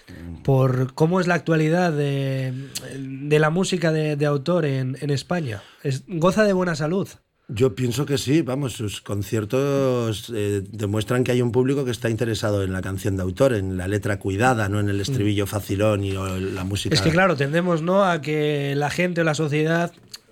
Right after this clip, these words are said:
Speaker 2: eh, estoy generalizando, obviamente, pero
Speaker 1: Sí.
Speaker 2: la música comercial, ¿no?, la que se escucha en la radio, la que sal-, la que te salta en YouTube, la que te salta en
Speaker 1: Sí.
Speaker 2: Spotify,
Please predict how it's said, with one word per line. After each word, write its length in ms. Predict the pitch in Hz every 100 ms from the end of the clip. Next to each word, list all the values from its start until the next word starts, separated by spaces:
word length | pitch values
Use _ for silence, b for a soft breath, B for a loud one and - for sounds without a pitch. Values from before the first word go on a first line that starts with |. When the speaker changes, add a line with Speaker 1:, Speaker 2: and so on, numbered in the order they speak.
| -
Speaker 2:
eh, 160 | - 127
estoy 220 | 131 175
generalizando, 600 | 202 190 175 143 143 135 135
obviamente, 520 | 147 147 147 127 127
pero 220 | 139 135
Speaker 1:
Sí. 200 | 127 104 82
Speaker 2:
la 160 | 151 151
música 340 | 190 208 208
comercial, 520 | 175 160 139 180 147
¿no?, 140 | 139 180
la 120 | 160
que 100 | 139
se 100 | 143
escucha 840 | 131 170 - 165 156 156 147 147 143
en 220 | 147 147
la 100 | 147
radio, 280 | 180 185 180
la 120 | 151
que 120 | 147
sal-, 380 | - 160 175 165 190
la 200 | 156 143
que 100 | 143
te 100 | 143
salta 240 | 180 170
en 80 | 147
YouTube, 300 | 147 175 170
la 120 | 151
que 80 | 143
te 180 | 139 135
salta 220 | 165 165
en 60 |
Speaker 1:
Sí. 60 | 151
Speaker 2:
Spotify, 560 | 123 170 165 156 185